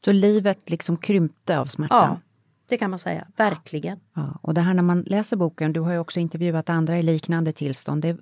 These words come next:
Speaker 1: det, det känns som att det är någonting, det blir så för alla. Man krymper ihop sig själv för att undvika att ha ont på något sätt, eller?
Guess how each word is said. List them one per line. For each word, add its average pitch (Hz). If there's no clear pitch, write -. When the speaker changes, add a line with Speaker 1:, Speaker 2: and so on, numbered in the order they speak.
Speaker 1:
det, 180
det 185
känns 180
som 156
att 156
det 156
är 151
någonting, 147
det 185
blir 220
så 170
för 170
alla. 156
Man 175
krymper 175
ihop 185
sig 160
själv 151
för -
att 151
undvika 143
att 143
ha 151
ont 131
på 143
något -
sätt, -
eller? 196